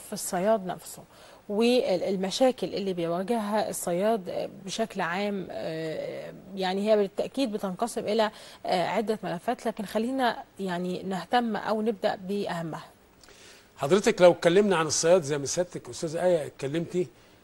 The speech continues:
Speaker 2: نجد أن الصياد أولى المواطنين المهمشين،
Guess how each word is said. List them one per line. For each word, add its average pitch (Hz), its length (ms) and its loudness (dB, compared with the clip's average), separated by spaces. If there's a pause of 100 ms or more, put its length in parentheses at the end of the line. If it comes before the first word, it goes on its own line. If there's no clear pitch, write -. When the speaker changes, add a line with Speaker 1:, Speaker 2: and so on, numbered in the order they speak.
(100)
Speaker 2:
نجد 175 260 2 (100)
أن 151 200 -4
الصياد 143 680 2 (1500)
أولى 196 400 6 (1300)
المواطنين 175 1120 6 (1200)
المهمشين، 156 1080 0